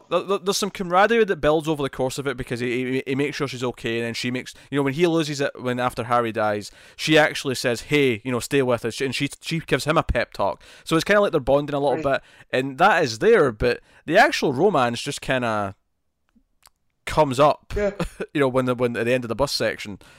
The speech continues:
Speaker 1: Uh, it, it doesn't really feel
Speaker 2: It
Speaker 1: like
Speaker 2: doesn't
Speaker 1: sa-
Speaker 2: make sense.
Speaker 1: Yeah, it's, it's one of
Speaker 2: Yeah.
Speaker 1: these things where it's fine if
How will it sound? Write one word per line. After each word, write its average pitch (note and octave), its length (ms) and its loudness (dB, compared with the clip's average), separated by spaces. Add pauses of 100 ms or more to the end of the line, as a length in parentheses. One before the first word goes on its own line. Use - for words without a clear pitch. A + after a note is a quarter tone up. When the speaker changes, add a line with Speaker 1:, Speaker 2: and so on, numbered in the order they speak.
(340)
Speaker 1:
Uh, A2 500 0 (140)
it, C3 180 -4
it C3 220 -2
doesn't E3+ 160 -2
really E3+ 160 2
feel C#3 160 -4
Speaker 2:
It - 60 -2
Speaker 1:
like B3 100 0
Speaker 2:
doesn't A#3 80 0
Speaker 1:
sa- A#3 40 -10
Speaker 2:
make G#3 120 -6
sense. C#3+ 560 -10
Speaker 1:
Yeah, A#2 220 0 (200)
it's, F#3+ 100 0
it's G#3+ 160 2
one B3 160 6
of B3 60 2
Speaker 2:
Yeah. A#3+ 60 -4
Speaker 1:
these G#3+ 100 -6
things F#3 260 -4
where D3 140 0
it's C#3 140 -4
fine F#3 260 0
if F#3 180 -4